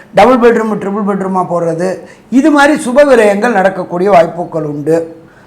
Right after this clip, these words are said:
"ஏன் சாமி விரய சனின்றீங்க, அப்புறம் சுப விரயன்றீங்க?" குரு பார்த்ததுனால, ராகு கூட இருந்ததுனால. அப்ப இந்த மீனராசி என்பர்களுக்கு இந்த வக்ரம் நல்லதா? நல்லது. ஏன்னா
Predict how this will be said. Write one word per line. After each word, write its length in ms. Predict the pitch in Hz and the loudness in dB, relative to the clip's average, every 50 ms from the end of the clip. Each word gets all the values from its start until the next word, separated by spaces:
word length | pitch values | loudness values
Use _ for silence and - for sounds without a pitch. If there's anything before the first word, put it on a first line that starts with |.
| _ _ _ | _ _ _
"ஏன் 160 | - 170 196 196 | -8 -6 -4 -4
சாமி 300 | 185 175 170 143 135 165 | -4 -4 -4 -4 -4 -4
விரய 140 | 202 214 | -2 -2
சனின்றீங்க, 640 | 226 208 190 190 185 190 190 190 175 175 180 175 190 | -2 -2 -4 -6 -4 -4 -4 -4 -4 -6 -6 -4 -4
அப்புறம் 380 | 214 220 202 - 185 185 180 | -2 -2 -2 -4 -4 -6 -8
சுப 200 | 139 156 160 175 | -8 -8 -8 -6
விரயன்றீங்க?" 720 | 196 190 180 175 175 170 170 165 156 156 156 160 160 147 - - - - _ _ - 117 | -4 -2 -2 -2 -2 -4 -6 -8 -10 -10 -8 -6 -6 -8 -8 -12 -20 -20 _ _ -12 -8
குரு 300 | 131 165 202 190 - - | -6 -4 -4 -4 -6 -6
பார்த்ததுனால, 720 | 170 156 175 175 170 - 175 165 160 156 156 170 185 208 208 170 - 143 | -4 -2 -2 -2 -2 -4 -8 -8 -6 -6 -6 -4 -2 -2 -2 -4 -4 -4
ராகு 380 | 147 151 170 175 165 156 151 127 | -2 0 0 0 0 -4 -8 -10
கூட 320 | - 160 160 165 160 143 | -10 -8 -6 -4 -2 -4
இருந்ததுனால. 540 | 139 139 135 139 131 131 131 131 131 131 - - - - - - - - | -4 -4 -8 -10 -12 -12 -12 -12 -12 -14 -14 -16 -20 -20 -20 -20 -20 -6
அப்ப 480 | - 220 254 240 - - - 277 277 254 | -4 -4 -4 -4 -2 0 2 2 4 4
இந்த 720 | 214 185 165 170 214 240 254 254 254 247 247 262 262 262 | 2 -2 -4 -6 -6 -6 -6 -6 -4 -2 0 0 2 0
மீனராசி 640 | 226 170 165 208 240 247 226 208 190 - - - 170 | 0 -2 -4 -4 -2 0 2 4 2 2 2 -2 -6
என்பர்களுக்கு 680 | 156 160 156 156 147 147 143 - - - 233 262 147 - - - - - _ - | -8 -8 -8 -8 -8 -8 -10 -12 -12 -10 -10 -10 -10 -12 -16 -20 -20 -20 _ -6
இந்த 600 | 175 233 247 254 254 254 226 247 262 262 240 175 - 139 | -4 -2 -2 -2 -2 -2 0 2 2 2 2 0 -2 -4
வக்ரம் 500 | 147 165 175 185 220 226 226 226 - 147 | -4 -4 -2 -2 -2 -2 -2 -4 -6 -8
நல்லதா? 560 | 147 160 170 180 180 170 143 165 185 180 - - | -6 -6 -4 0 0 0 2 4 2 2 2 -2
நல்லது. 500 | 151 151 156 156 143 135 151 - - - - _ _ - - _ _ | -6 -8 -6 -6 -8 -8 -10 -14 -16 -20 -20 _ _ -20 -20 _ _
ஏன்னா 240 | - 196 226 233 220 | -2 -2 0 2 2